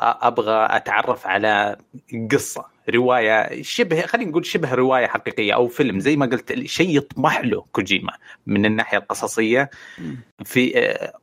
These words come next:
Speaker 1: أسطورته الأخيرة، هذا موجود هنا. لكن إذا أنت تبغى قصة تبدأ إنه هذا أنا طيب وأنت شرير، وكراش يقفز فوق الشرير ويموت الشرير،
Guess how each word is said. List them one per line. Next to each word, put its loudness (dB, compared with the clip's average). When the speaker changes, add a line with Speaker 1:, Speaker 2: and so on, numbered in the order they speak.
Speaker 1:
أسطورته -2
الأخيرة، -2
هذا 2
موجود 0
هنا. -10
لكن -2
إذا 2
أنت -2
تبغى 0
قصة 0
تبدأ -2
إنه -2
هذا 0
أنا 2
طيب 2
وأنت -4
شرير، 0
وكراش 0
يقفز -2
فوق 2
الشرير 2
ويموت 2
الشرير، 0